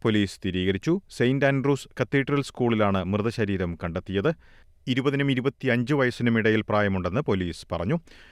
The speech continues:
ഇരുപത് വയസ്സിന് മുകളിൽ പ്രായമുള്ള മറ്റൊരു സ്റ്റാഫ് അംഗത്തിൽ നിന്ന് കൂടുതൽ വിശദാംശങ്ങൾ ലഭിക്കുമെന്നുള്ള പ്രതീക്ഷയിലാണ് പോലീസ്.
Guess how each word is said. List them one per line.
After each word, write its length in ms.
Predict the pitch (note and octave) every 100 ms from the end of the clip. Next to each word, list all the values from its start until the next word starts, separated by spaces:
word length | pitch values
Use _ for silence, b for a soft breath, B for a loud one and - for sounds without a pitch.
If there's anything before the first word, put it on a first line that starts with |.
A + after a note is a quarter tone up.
| B -
ഇരുപത് 260 | B2+ C3
വയസ്സിന് 320 | C3+ B2 -
മുകളിൽ 300 | A#2+ G#2+ A#2
പ്രായമുള്ള 520 | A2+ A2+ A2 G#2+ G#2 G2+
മറ്റൊരു 380 | G2+ - A2+
സ്റ്റാഫ് 380 | A2+ - G#2 -
അംഗത്തിൽ 300 | G#2+ G2+ G2+
നിന്ന് 260 | F#2 G2+ C#3+
കൂടുതൽ 340 | - A#2+ A2+ A2+
വിശദാംശങ്ങൾ 720 | G#2+ A#2 A#2 A#2 A2+ G#2+ F#2+ -
ലഭിക്കുമെന്നുള്ള 540 | G2+ G2+ G#2 F#2+ F#2
പ്രതീക്ഷയിലാണ് 640 | F2 F#2 F2+ - F2 E2 D#2
പോലീസ്. 360 | E2+ F2+ D3